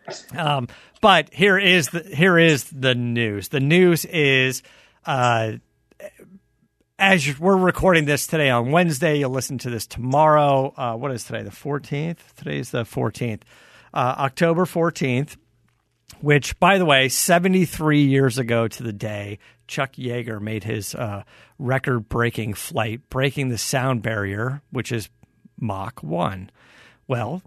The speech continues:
Ford timed it, uh, that you can go to the dealer, you can call your dealer, and you can order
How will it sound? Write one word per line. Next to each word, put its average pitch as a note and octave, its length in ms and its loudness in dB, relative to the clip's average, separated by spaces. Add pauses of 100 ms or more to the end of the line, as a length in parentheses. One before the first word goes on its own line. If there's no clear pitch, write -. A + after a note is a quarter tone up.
(140)
Ford C3 520 2
timed C3 320 0
it, E3+ 320 0
uh, C3+ 360 -2 (160)
that B2 400 -2
you D3 460 0
can D#3+ 220 0
go D3 260 4
to D3+ 160 0
the D3 100 0
dealer, C3 380 2
you A#2+ 140 0
can B2+ 120 -2
call B2 240 2
your C3 140 4
dealer, A#2 320 2
and A#2 100 2
you A2+ 100 2
can B2+ 280 -2
order C3+ 640 2